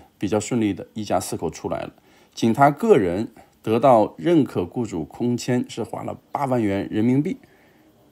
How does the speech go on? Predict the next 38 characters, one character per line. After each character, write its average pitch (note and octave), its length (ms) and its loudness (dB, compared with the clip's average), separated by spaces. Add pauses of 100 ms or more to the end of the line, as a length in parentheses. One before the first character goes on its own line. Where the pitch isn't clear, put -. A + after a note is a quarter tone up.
(120)
他 F3+ 340 8
说 D#3 260 2
的 C#3+ 140 4
也 B2+ 100 4
很 G2+ 220 -2
直 G#2 160 -6
接， A#2 240 -4
这 - 100 -2
位 B2 140 0
女 A2 180 0
士 - 140 -4
说 A2+ 180 -4
的 G#2+ 100 -2
也 G2+ 140 -2
很 G2+ 160 -6
直 F2+ 180 -8
接， G2+ 220 -6 (320)
中 D#3 180 4
介 D3+ 140 4
就 C3+ 100 2
告 D3+ 160 4
诉 C3+ 120 0
他 B2+ 160 4
了， - 200 -2
反 G#2+ 220 -2
正 C3 160 2
呢， A#2+ 100 2
之 C#3+ 220 -4
所 C3+ 140 -2
以 C#3 40 2
收 C3 200 0
这 C#3+ 80 0
么 C3 80 2
多 B2+ 160 0
明 A#2 180 -2
码 B2 160 -2
标 B2+ 240 0
价， C3+ 220 -2